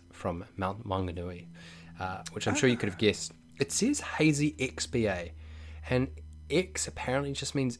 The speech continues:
Speaker 1: extra pale,
Speaker 2: Extra,
Speaker 1: which says
Speaker 2: yeah.
Speaker 1: represents the unique and pure bond between hops, malt, and yeast. But I think that this is just gonna be a hazy. I think much like, you know, I don't know,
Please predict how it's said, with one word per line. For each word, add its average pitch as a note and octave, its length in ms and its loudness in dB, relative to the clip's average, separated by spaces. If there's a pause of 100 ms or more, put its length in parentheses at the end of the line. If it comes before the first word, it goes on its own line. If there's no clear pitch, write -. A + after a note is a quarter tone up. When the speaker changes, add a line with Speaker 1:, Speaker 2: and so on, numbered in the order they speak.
(160)
Speaker 1:
extra - 440 -6
pale, F#3+ 580 0
Speaker 2:
Extra, D3 300 0
Speaker 1:
which C#3+ 80 0
says A2 280 6
Speaker 2:
yeah. B2+ 100 4
Speaker 1:
represents A#2+ 540 4
the A2 100 -4
unique G#2 500 2
and G#2+ 120 -2
pure A2 320 2
bond G#2+ 320 2
between G#2+ 300 -2
hops, - 640 -6
malt, A2 300 0 (100)
and B2 180 -14
yeast. C#3 360 -2 (520)
But G3+ 120 -2
I A#3 240 0
think E3+ 340 0
that C3 180 0
this B2+ 200 2
is A2+ 120 0
just - 360 -2
gonna G2+ 160 2
be F#2 200 -2
a F2 80 -2
hazy. E2+ 580 -8 (540)
I C3 120 2
think C3 380 0
much G#2+ 340 0
like, F#2+ 380 -2 (580)
you F#2 100 -10
know, F2 240 -8 (800)
I - 80 -4
don't E2+ 140 -10
know, F2 260 -6